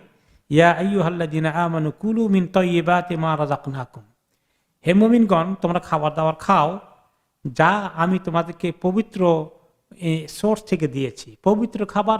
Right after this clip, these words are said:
পবিত্র ইনকাম দিয়ে, হালাল খাবার, হালাল ইনকাম, তাই না? দুইটাই হালাল লাগবে। যেমন কেউ যদি হালাল ইনকাম আছে, মুরগি কিনছে হারাম, তো হলো না।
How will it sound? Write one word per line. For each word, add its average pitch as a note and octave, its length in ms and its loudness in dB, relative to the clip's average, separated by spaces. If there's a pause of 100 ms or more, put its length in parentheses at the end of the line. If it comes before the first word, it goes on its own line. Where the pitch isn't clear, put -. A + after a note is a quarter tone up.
(120)
পবিত্র A#3+ 340 0
ইনকাম F3 400 0
দিয়ে, C#3 160 -6
হালাল A3 320 -2
খাবার, A#3 400 -2 (440)
হালাল A#3 360 2
ইনকাম, D#3 320 -2 (1000)
তাই D#3 120 -2
না? F3 80 -2
দুইটাই A3+ 260 0
হালাল F#3+ 220 0
লাগবে। B2 300 -2 (1080)
যেমন F3 180 0
কেউ F#3+ 200 2
যদি F#3+ 140 0
হালাল G3 360 2
ইনকাম G3 320 2
আছে, F3 300 -4 (420)
মুরগি F#3 300 2
কিনছে F#3+ 260 0
হারাম, E3 420 0 (360)
তো E3+ 80 0
হলো D#3+ 200 2
না। C3+ 200 -8